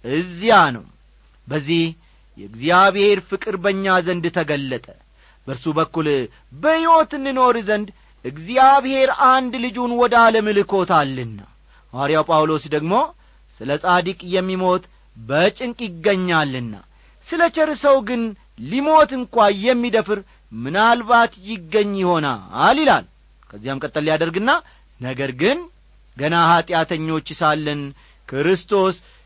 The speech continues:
ስለ እኛ ያለውን የራሱን ፍቅር ያስረዳል" ይላል። ሮሜ ምዕራፍ አምስት ቁጥር ስድስትን ተመልከቱ። ሮሜ ምዕራፍ አምስት ቁጥር ስድስት፣ "የዚህ ፍቅር ምንነት ምስጢር ያለው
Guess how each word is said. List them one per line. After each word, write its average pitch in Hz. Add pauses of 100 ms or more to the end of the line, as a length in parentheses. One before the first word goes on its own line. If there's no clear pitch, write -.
(100)
ስለ 156
እኛ 233
ያለውን 233
የራሱን 214
ፍቅር 202
ያስረዳል" 180
ይላል። 202 (460)
ሮሜ 147
ምዕራፍ 151
አምስት 143 (1040)
ቁጥር 233
ስድስትን 143
ተመልከቱ። 127 (1500)
ሮሜ 131
ምዕራፍ 131
አምስት 139 (680)
ቁጥር 175
ስድስት፣ 165 (580)
"የዚህ 156
ፍቅር 196
ምንነት 190
ምስጢር 190
ያለው 190